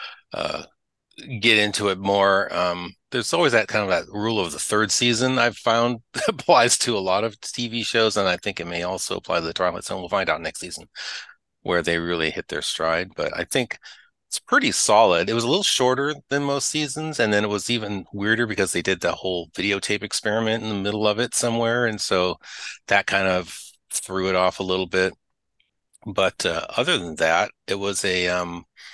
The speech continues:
I, I don't know. I think it's pretty, pretty solid season. They had some great music. I know we were talking about music at one point on, um, when we were on Discord, and, uh, this one had something like,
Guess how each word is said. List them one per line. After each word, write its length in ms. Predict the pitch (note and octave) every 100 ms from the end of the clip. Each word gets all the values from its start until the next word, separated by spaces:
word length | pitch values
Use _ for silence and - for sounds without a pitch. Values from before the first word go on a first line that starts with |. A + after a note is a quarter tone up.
| - _ _ _ _ _ _ _ _ -
I, 220 | - D#4+
I 20 |
don't 100 | E4+
know. 60 | C#3
I 80 | F#3
think 160 | A#3
it's 100 | F#3
pretty, 260 | - D3 A#2 -
pretty 200 | - E3+
solid 340 | C3 A#2+ A2 G2
season. 380 | - G2 F#2+ C3
They 100 | A2+
had 160 | A#2+
some 180 | - A2
great 300 | F#2 G#2+ F#2+
music. 500 | F#2+ G2 F2 F#2 -
I 40 |
know 180 | G2 G2
we 120 | F#2+
were 100 | F#2
talking 340 | F2+ G2+ - F2
about 240 | F#2 F#2
music 300 | F2+ F2+ F#2
at 100 | E2+
one 180 | E2+ F2+
point 400 | - F2+ F2 - -
on, 300 | F#2 F2+ F2
um, 320 | E2+ E2+ E2+ F2+ _ _ _ _ _ _ _ _ -
when 120 | F#2
we 60 | E2+
were 80 | F2
on 100 | E2+
Discord, 680 | F#2+ - - F2 E2 E2 E2+
and, 480 | - E2+ E2+ E2+
uh, 160 | E2 D#2+
this 180 | F#2 -
one 100 | F2+
had 200 | E2+ -
something 260 | F#2 -
like, 340 | E2 E2 E2